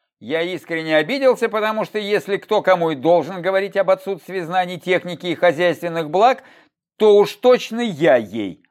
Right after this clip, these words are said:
а не она мне. «Просто не греет». «Кто?» — не поняла соседка. «Машинка. Машинка не греет воду». Я раздраженно указал на предмет разговора. Несколько минут висела пауза.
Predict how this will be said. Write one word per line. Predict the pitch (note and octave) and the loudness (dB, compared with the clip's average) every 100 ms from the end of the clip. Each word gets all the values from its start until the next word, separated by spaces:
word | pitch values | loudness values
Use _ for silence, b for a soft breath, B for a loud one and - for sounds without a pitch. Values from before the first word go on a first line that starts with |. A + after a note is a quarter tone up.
| _ | _
а | A#2+ B2+ | -2 -2
не | B2 B2 | -2 0
она | A#2+ A2 G2+ | 0 0 -6
мне. | F2 F2 E2+ - _ _ _ _ _ | -6 -12 -14 -14 _ _ _ _ _
«Просто | - F#3+ C4+ D4+ - E3+ | 0 4 6 4 -2 -6
не | C#3 | -6
греет». | A2+ A#2 D#3+ E3+ _ _ _ _ _ | -8 -6 -6 -8 _ _ _ _ _
«Кто?» — | - _ F3+ G3+ F3+ - _ _ | -20 _ 4 6 6 2 _ _
не | G#2+ | -18
поняла | G#2 G#2+ G#2 G2 | -14 -12 -10 -10
соседка. | - G#2 - F2 _ F#2+ _ _ _ G#2+ | -10 -18 -16 -20 _ -20 _ _ _ -2
«Машинка. | C#3 F3 - F#3 B3 B3+ C3+ - - _ _ - | 0 0 -2 -2 -2 -2 -6 -12 -16 _ _ -4
Машинка | C#3+ F#3 - G#3+ D4 E4+ D#4 C#4+ | 0 0 -2 -6 -6 -6 -8 -8
не | D4+ C#4+ | -6 -8
греет | D#3+ C#3+ F#3 A#3 A#3 A3+ | -6 -2 -2 -2 -2 -6
воду». | A2 G2+ C3+ B2+ B2 B2 _ _ _ _ _ _ _ - | -4 2 4 4 0 -6 _ _ _ _ _ _ _ -18
Я | G#2 D#3 | -2 2
раздраженно | D3+ C#3+ C3 D3 B2+ A3 G#3+ F3+ | 4 2 2 0 2 -2 0 -2
указал | D3 D#3 C3 E3+ F3 | 0 0 2 2 2
на | D#3 | 0
предмет | C#3 C#3 C3+ D3 | -2 -4 -4 -2
разговора. | C#3 A#2 B2+ A2+ G2 E2+ _ _ _ _ _ _ _ _ | -2 2 0 2 -2 -6 _ _ _ _ _ _ _ _
Несколько | B2 E3+ C#4 C#4+ C#4 C4 B3+ A#3+ | -8 0 2 2 2 2 2 0
минут | G#3+ G3+ A#3+ - | 0 -2 -2 -4
висела | G3+ F3+ G3 G3 F#3+ | -6 -6 -2 0 0
пауза. | D3+ C3 A#2 F#2+ G#2+ | 2 2 2 -4 -12